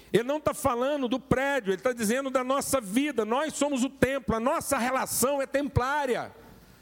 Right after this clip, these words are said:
Eu tenho que entender que a minha relação com os meus amigos é onde Deus habita. E, e nós mudamos a natureza das relações.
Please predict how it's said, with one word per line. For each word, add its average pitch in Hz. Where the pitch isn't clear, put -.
Eu -
tenho 349
que 294
entender 247
que -
a 254
minha 262
relação 254
com 269
os 220
meus 240
amigos 208
é 247
onde 302
Deus 302
habita. 311
E, 294
e 339
nós 311
mudamos 330
a 240
natureza 285
das 285
relações. 247